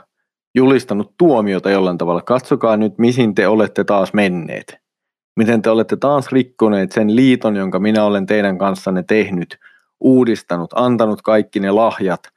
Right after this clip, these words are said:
tuonut teidät takaisin siihen luvattuun maahan, jonka itse olen teille luvannut, sanoi siis Jumala, joka sen heille lupasi. Teillä on temppeli, jossa minä olen läsnä.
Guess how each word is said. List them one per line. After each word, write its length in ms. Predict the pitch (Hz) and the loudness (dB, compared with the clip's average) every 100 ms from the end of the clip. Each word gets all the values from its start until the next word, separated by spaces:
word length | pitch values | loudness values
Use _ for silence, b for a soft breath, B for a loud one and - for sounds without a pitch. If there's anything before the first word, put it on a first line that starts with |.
| b b b _ _ _ _ _ - | b b b _ _ _ _ _ 0
tuonut 360 | 135 127 110 | 2 2 0
teidät 280 | 107 101 - | 0 0 -2
takaisin 540 | 110 - 113 98 95 | -4 0 0 0 -4
siihen 260 | 98 92 101 | -4 -2 0
luvattuun 540 | 120 123 110 - 107 | 2 0 -2 -4 -2
maahan, 380 | 107 117 104 98 | 0 0 0 -2
jonka 160 | 92 107 | -2 0
itse 320 | 139 143 127 | 0 0 0
olen 220 | 107 95 | 0 -2
teille 240 | 90 90 90 | -4 -4 -2
luvannut, 480 | 98 98 92 85 | 0 0 -2 -4
sanoi 380 | - 90 90 95 - | -6 -4 -2 -2 -4
siis 300 | 92 - - _ - | -14 -16 -20 _ -4
Jumala, 360 | 107 101 98 | 0 2 2
joka 220 | 90 90 92 | 0 -2 -4
sen 180 | 95 - | -4 -6
heille 200 | 104 95 | -6 -2
lupasi. 560 | 101 127 113 98 92 82 b b b _ | 0 0 0 -4 -4 -10 b b b _
Teillä 220 | 120 117 | 0 0
on 120 | 107 98 | 0 0
temppeli, 520 | 143 131 - 110 104 | 0 0 -2 0 2
jossa 240 | 95 - | 0 2
minä 320 | 107 131 123 | 2 4 4
olen 280 | 107 98 92 | 2 0 -2
läsnä. 540 | 107 120 - 101 92 | 0 0 -2 -6 -6